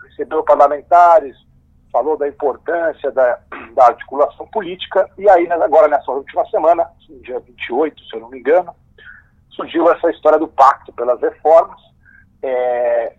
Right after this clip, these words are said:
logo depois também das manifestações do dia vinte e seis, não que as coisas sejam completamente correlatas, mas se fizer uma análise, se tem um, um movimento popular, se tem uma resposta do Congresso que tá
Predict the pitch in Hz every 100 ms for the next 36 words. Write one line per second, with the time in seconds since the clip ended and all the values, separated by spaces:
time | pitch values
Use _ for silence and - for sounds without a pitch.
0 | _ _ - 156 180 170 156 147 143 139
1 | - 143 165 165 131 147 139 143 - 131
2 | - 139 131 131 143 120 156 - - 190
3 | 175 143 143 131 - 143 143 143 135 135
4 | 139 143 131 110 135 - 147 139 135 131
5 | 156 - 113 123 117 _ _ _ _ _
6 | _ _ _ - - 123 135 131 127 135
7 | 131 117 113 - _ - 127 143 156 143
8 | 127 113 _ 87 85 _ - 117 - 131
9 | 120 135 135 - 139 - 147 165 143 139
10 | - 139 131 123 123 - 127 123 - 123
11 | - 147 127 151 - 127 - - 120